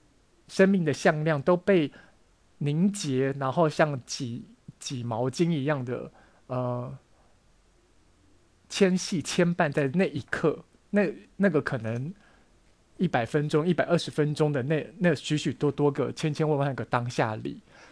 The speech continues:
那是一个很强大的能量。然后，嗯，我想这个也是在做剧场工作的过程当中，我从没有施力点到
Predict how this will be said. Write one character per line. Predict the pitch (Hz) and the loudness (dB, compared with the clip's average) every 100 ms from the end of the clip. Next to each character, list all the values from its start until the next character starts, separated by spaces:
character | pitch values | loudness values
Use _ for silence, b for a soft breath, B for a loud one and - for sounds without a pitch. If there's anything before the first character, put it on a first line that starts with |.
| B | B
那 | 254 | 0
是 | 254 202 | 2 2
一 | 170 | 4
个 | 160 139 120 | 4 4 2
很 | - - 123 | -4 -8 -6
强 | - 127 131 | -6 -6 -2
大 | 185 | -2
的 | 135 | -2
能 | 113 104 107 | -4 -6 -4
量。 | 123 - - B B B B | -4 -6 -16 B B B B
然 | 143 147 | -2 2
后， | 180 185 170 165 b b b b _ _ _ _ _ _ - | 4 4 2 -4 b b b b _ _ _ _ _ _ -6
嗯， | 156 147 147 147 147 151 _ _ _ _ _ _ _ _ _ - | -4 -2 -4 -6 -8 -12 _ _ _ _ _ _ _ _ _ 2
我 | 196 | 2
想 | 254 170 131 | 4 0 0
这 | 196 | 2
个 | |
也 | 147 123 | 2 0
是 | - 151 | -2 0
在 | 156 139 | 2 2
做 | - 151 131 123 | 0 -2 -2 -2
剧 | 196 | -4
场 | 147 120 | -4 -4
工 | 139 139 | -4 -2
作 | 156 | -2
的 | 123 | 0
过 | 185 160 | 0 0
程 | 127 117 | -2 -4
当 | 131 139 | -2 -2
中， | 143 143 | -2 -2
我 | 123 | -4
从 | - 131 | -4 -4
没 | 139 175 | 0 0
有 | 156 | 0
施 | - - 156 | -2 -4 -2
力 | 170 147 | 0 -2
点 | 127 123 | -4 -6
到 | 120 139 120 | 0 0 0